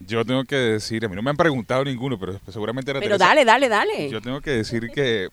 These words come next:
Speaker 1: para mí la lista es grande. Hombre, además de sentarme y con Ana Teresa, con ustedes y con las Evas,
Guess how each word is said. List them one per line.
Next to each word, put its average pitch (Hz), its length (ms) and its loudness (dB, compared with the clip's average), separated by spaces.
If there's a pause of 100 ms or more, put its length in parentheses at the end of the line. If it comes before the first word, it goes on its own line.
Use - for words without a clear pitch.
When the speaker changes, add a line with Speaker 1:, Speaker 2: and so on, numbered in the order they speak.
(140)
Speaker 1:
para 73 140 -12
mí 73 160 -14
la 101 100 -4
lista 113 240 -8
es 107 80 -8
grande. 101 460 -8 (180)
Hombre, 110 200 -6
además 90 320 -8
de 110 420 -6
sentarme 107 920 -6
y 92 140 -16
con - 180 -20
Ana 87 100 -16
Teresa, 104 500 -10
con 87 180 -18
ustedes 107 600 -10
y 90 100 -14
con 87 300 -20
las 87 160 -20 (100)
Evas, 107 520 -10